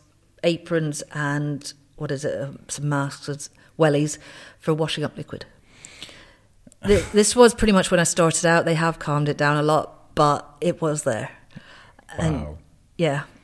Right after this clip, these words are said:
Speaker 2: I couldn't,
Speaker 1: I, I
Speaker 2: I
Speaker 1: don't
Speaker 2: couldn't
Speaker 1: go to that extreme. <laughs> Uh, it, to be honest with you, it bores me when it goes to that extreme.
Speaker 2: Yeah, and I'm glad to hear you say that, actually, because, um, you know, like we said from the very beginning, and I didn't wanna downplay what we're talking about, but,
Speaker 1: Mm.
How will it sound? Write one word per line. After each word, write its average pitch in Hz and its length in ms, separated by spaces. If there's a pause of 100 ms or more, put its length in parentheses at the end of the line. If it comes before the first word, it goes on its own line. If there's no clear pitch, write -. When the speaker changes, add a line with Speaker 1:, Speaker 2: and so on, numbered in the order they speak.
(460)
Speaker 2:
I 180 80
couldn't, - 140
Speaker 1:
I, - 60
I 180 40
Speaker 2:
I 175 40
Speaker 1:
don't 160 220
Speaker 2:
couldn't - 20
Speaker 1:
go 147 120
to - 120
that 143 140
extreme. 233 680
<laughs> 294 560 (440)
Uh, - 100 (120)
it, - 380 (300)
to - 80
be 175 80
honest 196 220
with 240 180
you, 262 140 (180)
it - 200
bores 147 400
me 143 120
when 143 160
it 117 200
goes 139 260
to - 60
that - 140
extreme. - 420 (600)
Speaker 2:
Yeah, 135 380 (180)
and 123 200
I'm 120 200
glad 107 200
to 90 80
hear 90 120
you 87 60
say 113 180
that, 82 140
actually, 73 400 (260)
because, 95 400
um, 85 420
you 117 100
know, 98 240
like 107 280
we 110 60
said 104 200
from 101 100
the 98 80
very 101 200
beginning, 92 320
and 92 80
I 92 80
didn't 98 240
wanna 95 220
downplay 92 560
what 85 120
we're 95 80
talking 92 280
about, 85 200
but, 92 120
Speaker 1:
Mm. 147 220